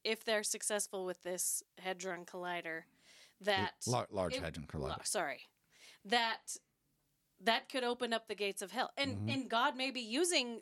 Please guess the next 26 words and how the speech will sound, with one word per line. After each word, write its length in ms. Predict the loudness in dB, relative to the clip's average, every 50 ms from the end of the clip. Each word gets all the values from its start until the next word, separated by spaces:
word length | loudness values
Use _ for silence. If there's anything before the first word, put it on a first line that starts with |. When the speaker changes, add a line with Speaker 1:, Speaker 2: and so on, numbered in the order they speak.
| -10 -6
Speaker 1:
these 600 | -4 -2 0 0 2 2 4 4 4 2 2 -2 -6 _ _ _ _ _ _ _ _ _ _ _ _ _ _ -20 -20 -20 -20 _ _ -20 -20 -20 -4 0
demon 480 | 2 2 4 2 2 0 0 0 0
Speaker 2:
Dummies. 360 | 2 2 2 2 2 2 2 2
Speaker 1:
people 280 | 2 2 2 0 0 0 0
Speaker 2:
Yeah. 200 | 0 0 0 -2 -6 -12 -20 _ _ -20 -20 -20 -20 -20 -20 -20 -20 -20 _ _ _ _ _ _ _ _ _ _ _ _ 0
Speaker 1:
to 440 | 2 2 2 2 2 0 -2 -4 -6 _ _ _ _ _ _
usher 340 | 2 2 4 4 2 2 2 4 4 2
in 140 | 2 0 -6 -10 _ _ _ _ -16 -8 -2
Speaker 2:
Hey. 260 | 2 2 2 2 0 -4 -10 _ _ _ _ _ -20 -18 -14
Speaker 1:
what 300 | -4 0 2 2 2 0
is 160 | -4 -6 -6 -4
going 260 | -2 -2 -2 -2 -2
to 60 | -4
ha-, 80 | -4 -2
I 160 | 0 0 0 0
think 300 | -2 -6 -6 -6 -8 -12 -18 _ _ _ -20 -20 -20 -10
in 180 | -4 -2 0 2
the 140 | 2 2 2
en-, 300 | 2 2 0 -2 -6 -8 -12 _ -2
ender 560 | -2 -2 -2 -2 -2 0 0 0 -2 -4 -8 -12 -12
times, 600 | -6 -4 -4 -2 -2 -4 -4 -8 -8 -8 -10 -10 -4
Speaker 2:
The 60 | 0 2
more 260 | 4 4 4 4 4
enderer 380 | 4 6 8 10 10 10 8
times. 360 | 8 8 6 6 6 4 2 0
Speaker 1:
mm-hmm, 400 | -4 -6 -4 -2 -2 -2 -2